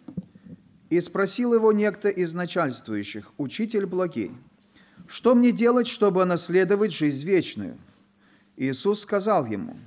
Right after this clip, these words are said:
„Что ты называешь меня благим? Никто не благ, как только один Бог. Знаешь заповеди: не прелюбодействуй, не убивай, не кради,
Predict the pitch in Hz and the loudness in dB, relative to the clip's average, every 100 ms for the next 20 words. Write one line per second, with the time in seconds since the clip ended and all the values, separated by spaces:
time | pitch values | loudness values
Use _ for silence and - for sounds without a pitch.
0 | _ _ _ - - 180 180 175 156 165 | _ _ _ -8 -2 0 0 0 0 2
1 | 156 151 147 156 151 135 147 139 123 101 | 2 2 0 -2 0 2 0 0 -2 -4
2 | 107 _ _ _ - 156 156 190 170 151 | -8 _ _ _ -4 -4 2 2 4 2
3 | 147 175 170 139 - 151 135 131 131 131 | 2 2 0 -4 -2 0 0 -2 -2 -2
4 | 127 131 127 139 - - _ _ _ _ | 0 -2 0 0 -2 -12 _ _ _ _
5 | _ _ 147 165 269 277 233 240 196 - | _ _ -4 2 4 4 2 2 0 0
6 | 127 117 98 98 - _ _ - 165 196 | 0 -2 -4 -12 -14 _ _ -2 0 4
7 | 208 190 165 156 147 165 165 175 180 - | 4 4 4 2 2 2 0 -6 -6 0
8 | 127 120 113 117 135 165 160 - 120 120 | 0 0 -2 0 2 0 -4 -6 -4 -4
9 | 113 113 117 170 175 | -4 -4 -2 -2 -2